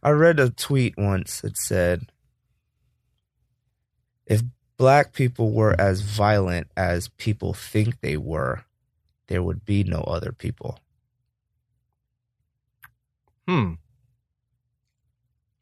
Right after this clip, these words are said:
Speaker 1: I'm not
Speaker 2: So
Speaker 1: gonna say
Speaker 2: that's
Speaker 1: the actual race
Speaker 2: talking
Speaker 1: that
Speaker 2: our
Speaker 1: they
Speaker 2: power.
Speaker 1: said. So it's like
Speaker 2: Power we do have, we do possess.
Speaker 1: you
Speaker 2: Hmm.
Speaker 1: know,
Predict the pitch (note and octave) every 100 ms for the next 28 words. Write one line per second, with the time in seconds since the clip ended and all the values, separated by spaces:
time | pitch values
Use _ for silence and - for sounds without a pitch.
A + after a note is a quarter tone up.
0 | _ _ _ _ _ _ - A2 A2 F#2+
1 | F#2+ G2 G2 F#2+ F#2+ F2+ - - E2+ E2
2 | A2 F#2 G#2+ G2 D#2+ F#2+ F#2+ - E2+ -
3 | _ _ _ _ - C3 A#2+ B2+ G#2+ F#2+
4 | F#2+ F#2 F2 E2 F2+ F2 F2 F2 - _
5 | _ F2+ F2+ F2 F2 F2 F2 F2+ - _
6 | _ _ _ _ _ _ _ _ _ _
7 | - D3 F3 D#3+